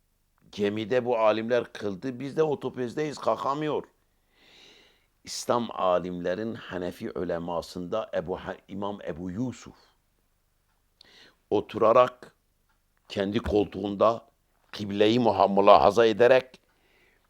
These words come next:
teyemmüm alabilirsin. Çünkü şoföre desen, mavine desen de boşunadır. Hatta seni dağda bırakabilirler ha.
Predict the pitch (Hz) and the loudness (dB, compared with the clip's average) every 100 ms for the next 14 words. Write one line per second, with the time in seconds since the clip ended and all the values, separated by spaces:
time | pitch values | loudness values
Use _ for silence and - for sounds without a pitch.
0 | _ _ _ - 117 110 131 120 107 110 | _ _ _ -8 -2 -2 -2 0 4 4
1 | 107 104 - 92 - _ _ _ _ _ | 2 -2 -4 -12 -20 _ _ _ _ _
2 | - 123 117 117 107 101 _ _ _ _ | -8 -6 -4 -4 -4 -8 _ _ _ _
3 | _ _ _ _ _ _ _ _ - - | _ _ _ _ _ _ _ _ -20 -20
4 | _ _ _ _ _ _ - - 135 139 | _ _ _ _ _ _ -8 0 2 6
5 | 170 143 143 120 170 139 127 143 156 143 | 6 6 4 4 2 4 6 6 4 4
6 | 135 151 160 143 101 92 90 76 - _ | 4 4 4 4 4 -2 -8 -10 -12 _
7 | _ _ _ _ _ _ _ _ _ _ | _ _ _ _ _ _ _ _ _ _
8 | 120 113 107 104 107 92 104 101 110 104 | -8 -6 -4 -4 -2 4 4 4 2 2
9 | 98 104 110 123 95 87 92 | 2 0 -2 -4 -2 -2 -4